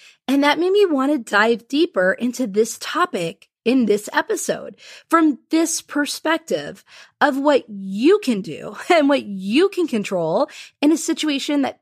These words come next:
feels kind of from the inside like you have no influence at all, so that you can receive the support that you're craving. Now, D C Podfest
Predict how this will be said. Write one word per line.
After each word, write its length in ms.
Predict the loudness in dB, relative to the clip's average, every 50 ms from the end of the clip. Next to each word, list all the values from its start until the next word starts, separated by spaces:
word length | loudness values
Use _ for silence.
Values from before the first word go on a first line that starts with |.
| _ _ _ -4
feels 600 | 0 2 2 4 4 4 4 4 2 0 -2 -4
kind 200 | -6 -6 -4 -4
of 60 | -2
from 120 | -2 -2 -2
the 140 | 0 2
inside 580 | 2 2 2 2 2 2 2 2 2 0 -2 -4 _ -20 -20 _ _
like 180 | -6 -6 -2 0
you 120 | 0 0
have 240 | 2 2 0 0 0
no 580 | 0 0 0 0 2 2 4 4 4 2 0 -2
influence 720 | -6 -6 -6 -6 -6 -6 -8 -8 -8 -8 -12 -14 -16 -18 -20 _ -6
at 280 | -2 0 0 0 -2 _ _ _ _
all, 480 | -2 0 2 2 2 0 -4 -10 -14 -16 -18 -20 -20 _
so 160 | -8 -2 0
that 340 | 0 0 0 -2 -4 0 2
you 160 | 4 4 4
can 240 | 2 2 0 2 2
receive 520 | 0 -2 -6 -8 -6 -4 -2 -2 -2 -4
the 80 | -6 -8
support 640 | -6 -4 -4 -4 -4 _ -6 -4 -2 -2 -2 -2
that 140 | -6 -8 -8
you're 120 | -8 -10 -10
craving. 560 | -8 -6 -4 -4 -4 -6 -8 -12 -16 -18 -20 _ _ _ _ _ _ -20 -20 -20 -20 -10 -4
Now, 460 | 0 2 4 4 4 4 0 -2 -6 _ _ _ _ _ _
D 160 | 0 2 2
C 180 | 4 4 2 2
Podfest 640 | 2 2 2 4 4 4 2 0 -2 -2 -2 -8